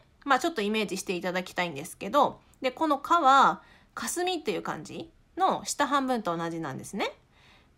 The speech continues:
まあ、霞は、あの、山が霞がかっているとかで使う、その雨冠を使った漢字なんですが、まあ、その下半分と同じ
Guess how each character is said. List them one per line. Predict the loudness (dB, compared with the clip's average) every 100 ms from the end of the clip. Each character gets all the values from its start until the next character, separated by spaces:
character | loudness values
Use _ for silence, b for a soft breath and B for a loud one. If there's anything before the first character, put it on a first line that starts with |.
| 0
ま | 2
あ、 | 2
霞 | -2 -4 -2 2
は、 | 4 4 2
あ | -2
の、 | 0 0 0
山 | 0 4 4
が | 6 4 4
霞 | -4 -8 -6 -4 -4 -4 -2 0
が | 0
か | 0
っ | -4
て | -4 -4
い | -2
る | -2 -4
と | -4
か | -4
で | -4 -6
使 | -2 0 0
う、 | -2
そ | -4
の | -2
雨 | 0 0
冠 | 0 0 -2 -4 -4
を | -6 -10
使 | -6
っ | -6
た | -6 -6
漢 | -4 -4
字 | -6
な | -8
ん | -10
で |
す | -12 -4
が、 | 2 4
ま | 4 2
あ、 |
そ | 2
の | 0 -2
下 | -2 0
半 | 2 2
分 | 0
と | 0 0
同 | -2
じ | -4 -6